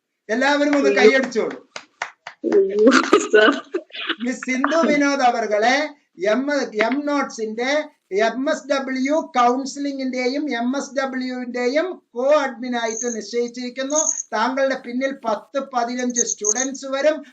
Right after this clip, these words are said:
Speaker 1: അവരുടെ ഒരു ഗ്രൂപ്പ് നിങ്ങൾ ഉണ്ടാക്കുന്നു. ആ ഗ്രൂപ്പിലൂടെ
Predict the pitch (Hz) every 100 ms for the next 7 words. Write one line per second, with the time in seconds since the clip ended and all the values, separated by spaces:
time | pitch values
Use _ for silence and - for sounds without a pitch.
0 | - 208 240 247 233 220 214 202 240 285
1 | 302 277 247 247 226 220 240 247 277 285
2 | 302 302 _ 233 269 220 254 285 285 277
3 | 262 247 240